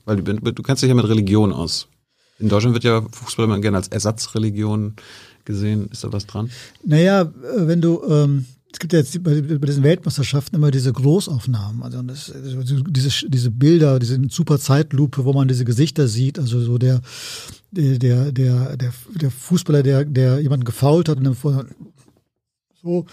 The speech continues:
Speaker 2: oder die Ekstase beim Jubel oder die Trauer oder die Tränen und all das. Und das sind schon natürlich, äh, also wenn wir, äh, so die mittelalterlichen oder Barockbilder von, von Märtyrern sehen oder von religiöser Ekstase oder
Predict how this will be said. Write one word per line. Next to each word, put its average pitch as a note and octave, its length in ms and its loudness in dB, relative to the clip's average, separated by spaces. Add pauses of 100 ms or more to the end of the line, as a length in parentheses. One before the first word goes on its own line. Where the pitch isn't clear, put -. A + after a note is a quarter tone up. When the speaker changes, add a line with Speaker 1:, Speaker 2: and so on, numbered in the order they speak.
(280)
Speaker 2:
oder C#3+ 240 4
die B2+ 140 2
Ekstase D#3 600 0
beim C#3 180 2
Jubel E3+ 400 4
oder C#3+ 280 2
die C3 160 -2
Trauer E3+ 420 2
oder C#3+ 140 2
die C3+ 60 -2
Tränen E3 440 2
und D3 100 0
all D3 200 2
das. C3+ 320 0 (760)
Und A2+ 220 -4
das B2 140 -2
sind A#2+ 160 0
schon E3 160 -2
natürlich, F3 560 0
äh, D3+ 280 6 (120)
also C#3 280 0 (280)
wenn D3 160 2
wir, D3 80 2
äh, G3+ 720 -4
so D3 140 -6
die B2 160 0
mittelalterlichen D3 1000 2
oder B2+ 240 2
Barockbilder D3 720 2
von, C3+ 260 -2
von B2+ 320 -4
Märtyrern D3 680 2
sehen D#3+ 240 2
oder D3 120 2
von C#3+ 160 0
religiöser C#3+ 480 2
Ekstase D3 560 0
oder C3+ 200 0